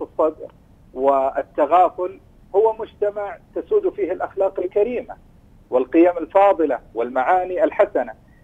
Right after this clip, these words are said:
الحسن البصري رحمه الله، وبالمناسبة الحسن البصري من العلماء الذين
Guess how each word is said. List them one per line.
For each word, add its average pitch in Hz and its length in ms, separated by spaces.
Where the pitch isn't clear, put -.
الحسن 214 460
البصري 165 420
رحمه 156 420
الله، 131 300
وبالمناسبة 147 880
الحسن 175 420
البصري 165 640
من 151 180
العلماء 185 500
الذين 165 320